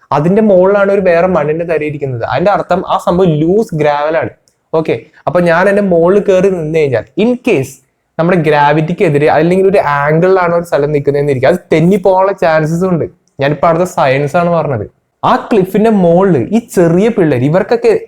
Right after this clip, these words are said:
ഈ ചെറിയ പിള്ളേർക്ക് നല്ല, നല്ല ആക്റ്റീവ് ആയിരിക്കും ഈ പിള്ളേർ എന്നൊക്കെ പറഞ്ഞാൽ. അപ്പൊ അവർക്ക് എന്ത് പെട്ടെന്നൊന്ന് തിരിയാനൊക്കെ തോന്നും. അങ്ങനെയൊക്കെ ഒരു തിരിയലൊക്കെ തിരിഞ്ഞു കഴിഞ്ഞാൽ അങ്ങനെ സ്ലിപ്പായി താഴത്തേക്ക് വീണ് കഴിഞ്ഞാൽ അവിടെ നഷ്ടം ആർക്കാ ഉണ്ടാവണത്?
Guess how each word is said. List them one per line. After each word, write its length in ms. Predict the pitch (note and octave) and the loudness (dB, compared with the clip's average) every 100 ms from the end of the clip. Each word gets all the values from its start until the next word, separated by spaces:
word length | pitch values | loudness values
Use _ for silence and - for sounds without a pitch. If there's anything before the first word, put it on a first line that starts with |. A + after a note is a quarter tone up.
| _ _ _ | _ _ _
ഈ 80 | G3 - _ - | -8 -8 _ -4
ചെറിയ 220 | F#3+ F#3 | 0 2
പിള്ളേർക്ക് 400 | A#3 A3 F#3+ F#3+ | 2 0 0 0
നല്ല, 320 | G3+ F3+ F3 G3+ | 0 0 0 -2
നല്ല 340 | F3 F#3 A#3+ - - - | -2 0 -2 -2 -10 -6
ആക്റ്റീവ് 520 | D3 D3+ D#3+ G#3+ A3 | -4 -4 -4 -2 0
ആയിരിക്കും 240 | G3+ D3 | 0 0
ഈ 40 | D#3 | -2
പിള്ളേർ 260 | C#3 C3 | -2 -2
എന്നൊക്കെ 260 | C3+ C3+ C3+ | -2 -4 -4
പറഞ്ഞാൽ. 280 | C3+ C3 A#2 | -4 -4 -4
അപ്പൊ 180 | C3 G3+ | -4 -2
അവർക്ക് 440 | F#3+ G#3 G#3+ B3+ B3+ _ _ _ | -2 -2 -2 -6 -8 _ _ _
എന്ത് 520 | D3+ F3 G3+ B3 - - - | -2 2 2 2 -2 -6 -8
പെട്ടെന്നൊന്ന് 460 | F3 - C4 C4 B3+ | -6 -2 2 2 2
തിരിയാനൊക്കെ 460 | G3+ G3 G#3 G#3+ G#3 | 2 2 2 0 0
തോന്നും. 340 | G#3 D3 G2 | 0 -2 -4
അങ്ങനെയൊക്കെ 340 | B2 E3+ A3 A#3 | -6 -4 -2 -2
ഒരു 100 | A#3+ - | -4 -2
തിരിയലൊക്കെ 500 | F#3+ F#3 G#3+ A3+ A3 A3 | -2 0 0 -2 -2 -2
തിരിഞ്ഞു 260 | F#3 F3+ | -2 0
കഴിഞ്ഞാൽ 380 | G3+ E3+ D#3 E3+ F3+ _ - | -2 -4 -4 -4 -8 _ -6
അങ്ങനെ 340 | D#3+ G3+ B3+ | -2 0 0
സ്ലിപ്പായി 420 | C#4 F3 D3 F3 F3+ | -2 -4 -2 0 0
താഴത്തേക്ക് 500 | E3 C#3 C#3 D#3 F3+ | 0 0 -2 -2 0
വീണ് 120 | E3+ | 0
കഴിഞ്ഞാൽ 180 | E3 E3+ | 0 -2
അവിടെ 140 | F3 | -2
നഷ്ടം 340 | E3+ C3 - F#3 | -2 -4 -2 0
ആർക്കാ 300 | D#3+ D3 D#3 | 0 -2 -6
ഉണ്ടാവണത്? 440 | D3+ D3 C#3 A#2+ | -6 -8 -10 -12